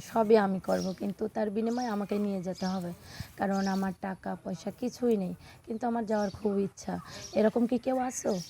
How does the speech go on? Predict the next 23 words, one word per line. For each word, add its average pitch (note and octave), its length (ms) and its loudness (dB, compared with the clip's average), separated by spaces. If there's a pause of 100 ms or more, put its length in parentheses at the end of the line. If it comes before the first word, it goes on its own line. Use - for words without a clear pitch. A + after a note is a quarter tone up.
(380)
যে G3+ 140 0 (340)
আমাকে G3+ 240 -2 (100)
প্রবাসে G#3+ 460 2
নিয়ে G#3+ 220 4
যাবে? G#3 200 2 (540)
প্রবাসে A3 340 2 (100)
নিয়ে G#3+ 220 4
গেলে A3 180 4 (460)
আমি G#3+ 140 0 (100)
তার F#3+ 160 0 (100)
চাহিদা F#3+ 340 0
পূরণ G3 220 -4 (120)
করব। F#3+ 200 -4 (500)
যদি A3+ 140 4 (160)
এমন A#3 160 4 (120)
কেউ C4 120 6 (140)
থাকো, G#3+ 260 -2 (380)
তাহলে G3+ 320 4 (160)
আমার G#3 220 -2
সাথে A3 160 0 (140)
যোগাযোগ C4 320 6 (100)
করতে G3 300 0
পারো। F3+ 180 -4